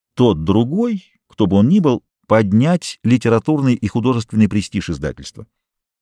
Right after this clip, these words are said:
Вскоре вся Америка убедится, что под его руководством старая фирма снова достигла прежней популярности и процветания. Колфаксу хотелось заслужить имя лучшего издателя своего времени,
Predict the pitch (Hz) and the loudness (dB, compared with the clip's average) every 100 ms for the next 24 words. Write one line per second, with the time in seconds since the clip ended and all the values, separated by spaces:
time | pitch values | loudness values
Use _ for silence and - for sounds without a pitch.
0 | _ _ _ _ _ - 123 135 117 139 | _ _ _ _ _ -6 2 2 2 0
1 | 151 151 143 - 135 127 104 - 82 87 | 0 0 -2 -2 -2 0 -4 -6 -10 -6
2 | 92 92 120 101 92 131 151 - - - | -4 -2 0 0 0 -2 -2 -4 -8 -8
3 | _ _ _ _ _ - 123 123 113 135 | _ _ _ _ _ -2 0 2 0 2
4 | 120 104 - 117 147 117 98 - 110 110 | 4 2 2 2 2 2 0 -2 -2 -2
5 | 101 117 101 87 85 92 104 123 107 - | 0 0 0 -2 -4 -4 0 2 0 -2
6 | 92 90 - 95 104 90 76 - _ _ | -6 -6 -8 -4 0 0 -2 -8 _ _
7 | _ _ _ _ _ _ _ _ 98 143 | _ _ _ _ _ _ _ _ 2 2
8 | 151 127 - 113 95 123 113 - - 98 | 2 -4 -4 -4 -2 0 -2 -2 -4 -4
9 | - 87 113 - 117 104 95 107 - 92 | -2 -2 -2 -2 2 2 2 -2 -2 0
10 | 85 87 98 85 80 85 85 78 95 151 | 0 0 0 0 -6 -4 -2 -2 -2 -2
11 | 143 101 | 0 0